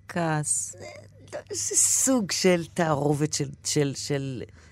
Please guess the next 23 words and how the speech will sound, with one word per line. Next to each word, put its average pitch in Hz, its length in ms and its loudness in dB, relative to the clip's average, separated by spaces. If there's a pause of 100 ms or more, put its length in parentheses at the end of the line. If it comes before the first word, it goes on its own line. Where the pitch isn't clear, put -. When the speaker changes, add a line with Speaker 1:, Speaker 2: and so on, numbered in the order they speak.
(340)
Speaker 2:
של 143 380 -6
הדברים 143 360 0
שאת 143 240 -2
אומרת, 139 460 0
אבל 135 440 0
זה 135 180 -2
בעיקר, 175 720 2
אני 151 120 0
חושבת, 139 720 -4
אה, 127 180 -2 (960)
כנראה 185 260 2
שמבחינים 170 720 2
בזה, 139 300 2
אנשים 131 340 -4
מבחינים 139 380 -4
שבן 135 240 -6
אדם 135 560 -2 (340)
כל - 220 -8
כך - 140 -8
דבק 156 460 0
במה 139 420 -4
שהוא 175 220 -2
רוצה, 208 440 -2